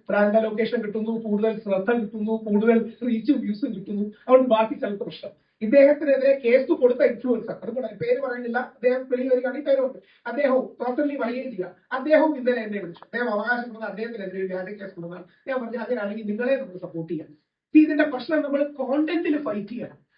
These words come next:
അല്ലാതെ വ്യാജ കേസ് വെച്ച് ഫൈറ്റ് ചെയ്യണം. ഈ പണ്ട് മാമുക്കോയ സന്ദേശത്തിൽ പറയുന്നത് പോലെ ഏതെങ്കിലും ഒരുത്തൻ വളർന്നു വന്നുകൊണ്ടിരിക്കുമ്പോ അവനെ ഏതെങ്കിലും പെണ്ണ് കേസിൽ പെടുത്തി പരമാവധി ഇല്ലാതാക്കാം എന്നൊരു ആറ്റിറ്റ്യൂഡ് ഉണ്ടായാൽ അങ്ങനെ മിസ്യൂസ് ചെയ്ത് തുടങ്ങിയാൽ പിന്നെ അവസാനം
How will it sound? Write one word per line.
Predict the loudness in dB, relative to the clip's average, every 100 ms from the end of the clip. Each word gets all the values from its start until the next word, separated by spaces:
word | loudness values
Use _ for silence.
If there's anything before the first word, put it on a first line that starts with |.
| _
അല്ലാതെ | -4 -4 -4
വ്യാജ | -2 -2 0 -4
കേസ് | -6 -10 -10
വെച്ച് | -12
ഫൈറ്റ് | -10 -10
ചെയ്യണം. | -8 -10 -10 -20 _ _ _ 2
ഈ | 4
പണ്ട് | 4 2
മാമുക്കോയ | 2 0 2 6 6 4
സന്ദേശത്തിൽ | 0 -2 -2 -2
പറയുന്നത് | -2 -2 -4 -2
പോലെ | 0 0 -2 -6 -2
ഏതെങ്കിലും | 2 2 4 2
ഒരുത്തൻ | 2 -2
വളർന്നു | 0 0 0
വന്നുകൊണ്ടിരിക്കുമ്പോ | 0 -2 -2 -4 0 2
അവനെ | 2 4
ഏതെങ്കിലും | 4 4 -2 -4 -2
പെണ്ണ് | -4 4
കേസിൽ | 4 4 0
പെടുത്തി | -6 -8 -6
പരമാവധി | 0 0 0 -2 -6
ഇല്ലാതാക്കാം | -6 -4 -2 -2 -2 0 -2 -4 _ -4
എന്നൊരു | -2 0 -2
ആറ്റിറ്റ്യൂഡ് | -4 -10 -10 -8 -8 -6
ഉണ്ടായാൽ | -4 -4 -8 _ _ -12
അങ്ങനെ | -2 0 0
മിസ്യൂസ് | -2 2 4 6
ചെയ്ത് | 4
തുടങ്ങിയാൽ | 4 0 0
പിന്നെ | -2 -4
അവസാനം | -2 0 2 0